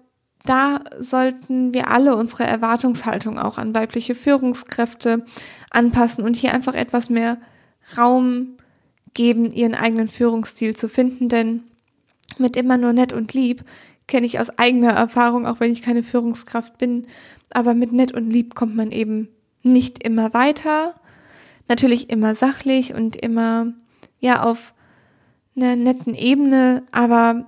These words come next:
ab und zu muss man eben auch klare Grenzen setzen und dafür sind Führungskräfte da und dafür, ja, sollte sich eine weibliche Führungskraft nicht rechtfertigen müssen,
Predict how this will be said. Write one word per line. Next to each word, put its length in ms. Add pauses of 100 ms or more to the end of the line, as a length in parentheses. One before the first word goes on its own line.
ab 200
und 140
zu 420 (340)
muss 260
man 160
eben 260
auch 220
klare 360
Grenzen 540
setzen 420
und 160
dafür 300
sind 180
Führungskräfte 840
da 360 (540)
und 240
dafür, 560 (560)
ja, 300 (100)
sollte 720
sich 240
eine 140
weibliche 540
Führungskraft 800
nicht 340
rechtfertigen 720
müssen, 460